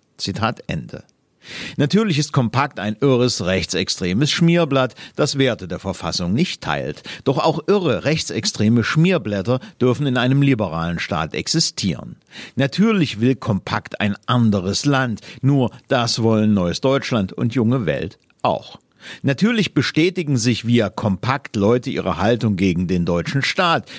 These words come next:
nur das geschieht bei diesen linken Publikationen eben auch. Vor allem aber, das muss eine Demokratie aushalten. Wenn sie so wenig überzeugend ist, dass sie Fringe-Medien wie Kompakt als existenzielle Bedrohung betrachtet,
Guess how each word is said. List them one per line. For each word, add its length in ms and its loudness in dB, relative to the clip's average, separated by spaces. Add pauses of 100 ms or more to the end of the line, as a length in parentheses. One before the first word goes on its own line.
nur 160 2
das 300 0
geschieht 340 0
bei 120 0
diesen 240 -2
linken 260 0
Publikationen 840 0 (180)
eben 260 -2 (140)
auch. 380 -4 (400)
Vor 300 -6
allem 340 0
aber, 420 0 (440)
das 380 -2 (100)
muss 240 0
eine 220 0
Demokratie 840 0 (180)
aushalten. 840 -2 (380)
Wenn 200 2
sie 160 2
so 380 2
wenig 320 0
überzeugend 720 0
ist, 260 -4
dass 140 -2
sie 160 -4
Fringe-Medien 1040 -2
wie 140 -4
Kompakt 640 -4
als 200 -8
existenzielle 880 0
Bedrohung 580 0
betrachtet, 600 0